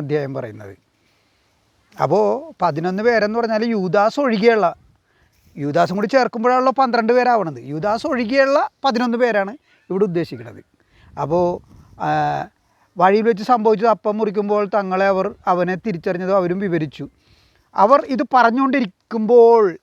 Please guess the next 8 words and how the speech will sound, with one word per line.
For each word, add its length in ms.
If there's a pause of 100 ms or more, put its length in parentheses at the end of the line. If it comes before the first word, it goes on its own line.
(120)
യേശു 280
അവരുടെ 220 (100)
മധ്യേ 360 (400)
പ്രത്യക്ഷനായി 600 (100)
അവരോട് 400
അരുൾ 180 (160)
ചെയ്തു, 260 (380)
"നിങ്ങൾക്ക് 380